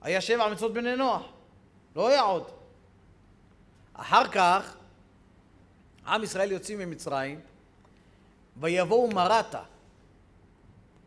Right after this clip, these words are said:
הגיעו למרה, כתוב, "שם שם לו חוק ומשפט, ושם נישאו." מה זה חוק ומשפט?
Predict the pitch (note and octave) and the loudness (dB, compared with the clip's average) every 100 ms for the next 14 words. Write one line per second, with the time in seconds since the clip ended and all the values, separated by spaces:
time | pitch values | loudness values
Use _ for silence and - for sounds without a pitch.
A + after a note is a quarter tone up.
0 | _ _ - C#3+ F#3+ A3+ G#3 F#3 D#3+ D3+ | _ _ -14 -4 0 2 2 2 2 4
1 | D#3 F#3 F#3+ - - - - - _ - | 2 0 -8 -20 -20 -20 -20 -20 _ -16
2 | C#3+ G3 E3 - G3 A#3+ B3 - A3+ A3+ | -12 -10 -10 -2 0 2 0 -2 -2 0
3 | G#3+ - G#3+ C4 A3 G3+ E3 - - G3 | -2 0 0 0 0 -6 -8 -10 -2 2
4 | A3+ C4 - - - - - - - - | 2 0 -6 -20 -20 -20 -20 -20 -20 -20
5 | - D3 - G3+ F#3+ D#3+ - C3 A2 - | -12 -6 -2 -2 -2 -8 -6 -6 -8 -14
6 | - - D#3+ G3+ G3 F#3+ F#3 E3 C#3 - | -20 -14 -10 -6 -4 -4 -2 -6 -6 -8
7 | B2 C3 | -8 -8